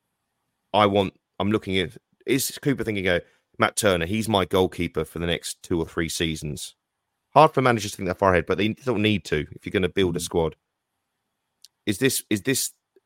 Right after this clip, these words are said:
Speaker 1: what's the spine of my team? Who is my first choice centre back? C-, who am I gonna trust to be that, the, the s-, the, the player in midfield, my linchpin for my midfield? And I think they're the th-, sort of key areas, because I think forward players, you can chop and change a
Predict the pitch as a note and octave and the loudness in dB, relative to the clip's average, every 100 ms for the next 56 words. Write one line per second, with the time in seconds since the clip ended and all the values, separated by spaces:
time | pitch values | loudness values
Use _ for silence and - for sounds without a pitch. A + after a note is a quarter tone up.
0 | - A2 C3+ - B2+ - B2 A#2 A2 G#2 | -16 -4 0 0 -2 -2 2 4 4 2
1 | - A2 F2+ B2 C#3 B2 A2 G2 - G2+ | 0 -2 0 2 2 2 2 0 2 0
2 | - G#2 F#2+ - G#2 - E2+ C#2+ - _ | 0 -4 -2 -4 -6 -6 -6 -8 -10 _
3 | _ _ _ _ _ - B2 C3+ C#3 C3 | _ _ _ _ _ -10 0 4 4 4
4 | A#2+ A#2 G#2+ - A2+ - G2+ - G2+ F#2+ | 2 2 0 -2 -4 -2 -6 -4 -2 -2
5 | F2 _ - F2 - - F2+ - - - | -4 _ -12 -12 -12 -16 -14 -10 -10 -12
6 | _ F#2+ F#2 F2+ E2 - - A2+ G#2 G2 | _ 0 2 0 -6 -14 -4 0 0 0
7 | F#2+ - G#2 F#2+ F2 E2+ - E2+ F#2 G2+ | -4 -4 0 0 0 -4 -12 -8 -4 -4
8 | - - F#2 - F2+ F2+ F2 - F2+ E2 | -6 -10 -8 -6 -4 -4 -6 -4 -2 -2
9 | D#2 - _ _ _ _ _ _ _ _ | -4 -12 _ _ _ _ _ _ _ _
10 | - F#2 G#2+ A2 _ - G#2 B2+ A#2+ - | -6 -4 -2 -4 _ -2 4 6 4 0
11 | A2+ D#2+ D#2+ A#2 A2+ G#2 - _ - A#2+ | -8 -6 2 4 4 2 -8 _ -12 -12
12 | A2 E2 _ _ _ _ - - A2 A2 | -10 -14 _ _ _ _ -14 -4 2 6
13 | G#2+ F#2+ F2+ - G#2+ C#3 D3+ F3 - G#3 | 6 4 0 -6 -6 -2 -2 -2 -2 -2
14 | G#3+ F#3 - A2+ G2+ A2 G#2+ - C#3 C3+ | 0 -2 0 0 0 -2 -10 -8 -4 -2
15 | B2 A2+ - A2+ - F#2+ A2 G2+ F#2+ | -2 -6 -10 -8 -8 -8 -4 -4 -4